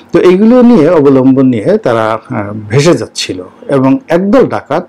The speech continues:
নৌকায় করে এসে সেই বৈঠা দিয়ে সেই, আহ, যারা ভাসমান মানুষ সাঁতার কাটছিল, আহ, তাদেরকে just ডুবিয়ে তাদের যে ভাসা-, ভেসে থাকার যে অবলম্বনটুকু ছিল, আহ, হয়তো একটা পাতিল, একটা কলস কিংবা একটা পোটরা, একটা বাক্স ইত্যাদি,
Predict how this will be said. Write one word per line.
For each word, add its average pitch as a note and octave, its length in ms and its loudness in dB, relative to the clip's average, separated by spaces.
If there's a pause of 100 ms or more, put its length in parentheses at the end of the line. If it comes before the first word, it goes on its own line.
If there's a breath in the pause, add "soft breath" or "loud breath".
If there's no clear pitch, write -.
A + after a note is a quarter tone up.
নৌকায় A#2+ 260 -2
করে G2 260 -6
এসে - 240 -2 (440 loud breath)
সেই D#3 380 2
বৈঠা C#3+ 540 0
দিয়ে C#3+ 600 -2
সেই, A#2 360 -2
আহ, A2+ 420 -4
যারা A2 180 -2
ভাসমান B2 520 -4
মানুষ G#2+ 380 -6
সাঁতার A2+ 280 -6
কাটছিল, C3+ 440 -4
আহ, A#2+ 600 -6
তাদেরকে C#3+ 720 -2
just B2 440 -6
ডুবিয়ে C#3+ 520 2 (320 loud breath)
তাদের A#2+ 280 0
যে B2 320 0 (100)
ভাসা-, C#3+ 680 -2
ভেসে B2 260 -2
থাকার C#3+ 280 -2
যে B2 80 0
অবলম্বনটুকু D#3 720 2
ছিল, F#2 340 -8
আহ, - 500 -10
হয়তো B2+ 180 -2
একটা A#2+ 120 -4
পাতিল, A2 440 -4 (280 loud breath)
একটা A2+ 140 -4
কলস A2+ 500 0 (320 loud breath)
কিংবা B2 260 0
একটা B2+ 220 -6
পোটরা, A#2 500 -4
একটা A2+ 180 -4
বাক্স A#2+ 340 -6
ইত্যাদি, A#2 480 -4